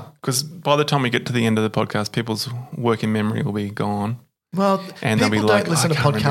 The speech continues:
Speaker 2: podcasts in
Speaker 1: this."
Speaker 2: one go, man. They probably listen to this over the span of sixteen weeks since it's gonna be a four-hour podcast.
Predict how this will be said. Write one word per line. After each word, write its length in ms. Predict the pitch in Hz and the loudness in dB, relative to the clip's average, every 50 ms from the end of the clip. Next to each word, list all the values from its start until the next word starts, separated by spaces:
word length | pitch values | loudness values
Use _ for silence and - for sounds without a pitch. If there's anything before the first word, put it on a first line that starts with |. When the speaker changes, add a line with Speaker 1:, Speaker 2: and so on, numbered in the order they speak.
| 139 - | 2 2
Speaker 2:
podcasts 40 | - | 2
in 60 | 139 | 2
Speaker 1:
this." 60 | 131 | 2
Speaker 2:
one 140 | 131 131 123 | 2 0 0
go, 260 | 120 120 123 135 147 151 | 0 0 0 2 2 2
man. 200 | 165 180 190 190 | 2 2 0 0
They 100 | 240 240 | -2 -2
probably 240 | - 202 196 202 | -2 -2 0 0
listen 260 | 156 156 151 147 156 147 | 2 2 0 0 0 -2
to 80 | - 135 | -2 0
this 200 | 135 135 127 139 | 0 0 0 2
over 200 | 139 135 135 127 | 0 0 0 -2
the 60 | 120 | 0
span 320 | - - - 135 127 123 | 0 0 0 0 -2 -2
of 160 | 120 120 123 - - - _ - | -2 -4 -8 -10 -20 -14 _ -2
sixteen 480 | - - - 156 - - 147 135 135 | 0 2 2 2 2 2 2 2 4
weeks 420 | 131 139 131 117 - - - - - - - - - - _ _ | 4 4 2 2 0 -4 -4 -4 -4 -6 -10 -20 -20 -20 _ _
since 180 | - - 143 135 | -4 -2 -2 0
it's 80 | - - | 0 0
gonna 160 | - 135 131 | 0 0 0
be 120 | 127 123 | 2 0
a 40 | 113 | 0
four-hour 520 | 117 - - - 135 127 131 131 127 127 | 0 -2 0 2 2 2 2 2 0 0
podcast. 600 | 123 123 123 135 131 - 131 127 117 127 - - | 0 0 -2 -2 0 0 -2 -2 -2 -2 -6 -8